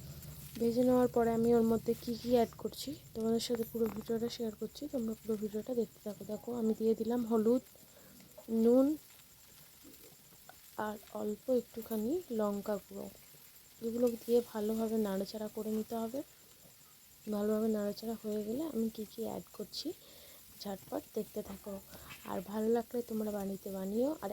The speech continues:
একদম সহজ পদ্ধতিতে, আর এটা খেতে কিন্তু খুব সুন্দর হয়, গরম ভাতে just wow লাগে। তো, উম, যারা খেয়েছো তারা জানো অবশ্য, যারা খাওনি তারা ঝটপট বানিয়ে খেও। দেখো, এদিকে আমি মুগ ডালটা ভেজে তুলে রেখেছিলাম, ওটা অ্যাড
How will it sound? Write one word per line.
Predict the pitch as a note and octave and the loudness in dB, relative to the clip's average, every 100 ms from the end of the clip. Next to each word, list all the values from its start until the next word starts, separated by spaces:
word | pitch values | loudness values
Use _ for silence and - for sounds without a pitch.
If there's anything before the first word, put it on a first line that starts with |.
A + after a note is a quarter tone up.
| G3+ | -8
একদম | F#3 - B3 | -10 -4 -4
সহজ | A#3 A3+ A3 - | -2 -4 -4 -4
পদ্ধতিতে, | A#3+ A3+ A#3 - | -6 -4 -4 0
আর | C#4 A3 | 0 0
এটা | G3 G#3+ | -2 -8
খেতে | - F#3+ G#3+ | -8 -6 -4
কিন্তু | G#3+ A3 | -4 -4
খুব | A3+ A3 | -8 -8
সুন্দর | A3 G#3 A3 | -4 -2 0
হয়, | A3 B3 | 0 0
গরম | A3 G3+ G#3 | -2 -2 -2
ভাতে | G#3+ G#3 | -4 -6
just | G3+ G#3 - - | -8 -8 -8 -8
wow | F#3+ F#3+ G#3 | -4 -2 0
লাগে। | G#3+ A3 C#4 - - - - - - - | 0 -2 -6 -8 -20 -20 -20 -20 -20 -8
তো, | G#3+ G3+ G3+ G3 G3+ | -4 -2 -2 -4 -4
উম, | G3 G3 F#3+ F#3+ | -4 -2 -2 -2
যারা | A3 A3 | -2 -2
খেয়েছো | - A#3 A3 A3+ | -2 -2 -2 -4
তারা | A3 G#3+ | -4 -4
জানো | G#3 G3+ G#3 | -2 -2 -2
অবশ্য, | G#3+ G#3+ C#4+ | -2 -4 -4
যারা | A#3 G#3 G#3 | -2 -4 -4
খাওনি | - G3+ G#3+ | -6 -6 -4
তারা | B3 G#3 G3+ | -6 -6 -6
ঝটপট | G3+ - - | -8 -6 -6
বানিয়ে | A#3+ G3+ F#3+ A#3 - | -4 -2 0 -2 -4
খেও। | - F#3+ F#3+ - - - - - | -8 -10 -10 -16 -20 -20 -20 -8
দেখো, | G#3+ G#3+ | -2 0
এদিকে | A3+ A#3 | 0 0
আমি | A#3 A#3 | 2 2
মুগ | A3+ A3 G#3 | 2 0 0
ডালটা | A3+ A3 | -2 -2
ভেজে | A3 A3 A3+ A3 - | -2 -2 0 -2 -2
তুলে | G#3+ | -2
রেখেছিলাম, | G#3 G#3 A3 C#4+ C#4 | 0 -2 -4 -2 -2
ওটা | A#3+ | 0
অ্যাড | G#3+ | -2